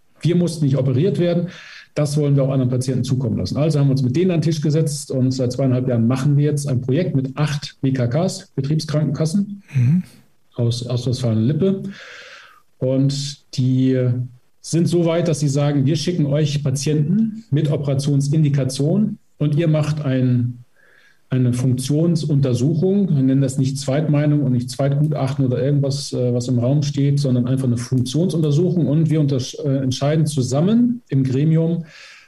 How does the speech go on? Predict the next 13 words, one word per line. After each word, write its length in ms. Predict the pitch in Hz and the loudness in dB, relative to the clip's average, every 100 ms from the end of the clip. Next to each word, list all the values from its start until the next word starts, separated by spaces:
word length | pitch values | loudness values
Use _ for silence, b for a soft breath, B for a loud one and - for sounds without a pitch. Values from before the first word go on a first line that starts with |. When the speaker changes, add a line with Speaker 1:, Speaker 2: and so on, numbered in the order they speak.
| - | -14
Speaker 1:
soll 240 | - 156 | -4 0
der 100 | 160 | 0
Patient 460 | 143 - 147 139 139 | 0 0 0 2 2
noch 160 | 131 | 0
behandelt 440 | 127 123 190 185 180 | 0 0 2 2 0
werden 300 | 160 160 156 | 2 2 2
oder 240 | 151 147 | 0 2
soll 180 | 135 131 | 0 0
er 100 | 131 | 0
jetzt 200 | 127 127 | -2 -4
zuerst 380 | 131 135 127 123 | -4 -2 -2 -2
operiert 460 | 120 113 110 107 | -2 -2 -2 -4
werden? 220 | - - | -8 -14